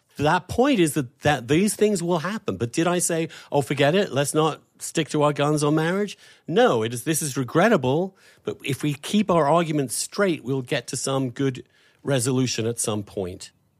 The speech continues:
But morally speaking, you're also a moral actor, and so you have to feel conflict here. Um,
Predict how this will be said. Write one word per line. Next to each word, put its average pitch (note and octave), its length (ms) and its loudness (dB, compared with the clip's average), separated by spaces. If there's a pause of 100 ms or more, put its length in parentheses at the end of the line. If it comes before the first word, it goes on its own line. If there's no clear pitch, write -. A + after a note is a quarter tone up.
(160)
But F#3+ 200 0
morally A3 460 4
speaking, F#3 400 -2
you're D#3+ 160 0
also D3 320 -4
a C#3 60 -2
moral B2 300 0
actor, B2 360 -8
and A#2+ 160 -6
so A#2 180 -4
you B2 340 -4 (180)
have C#3 240 -6
to C3+ 100 -6
feel A2+ 240 -8
conflict G#2+ 520 -16
here. - 260 -20 (500)
Um, G#2+ 480 -8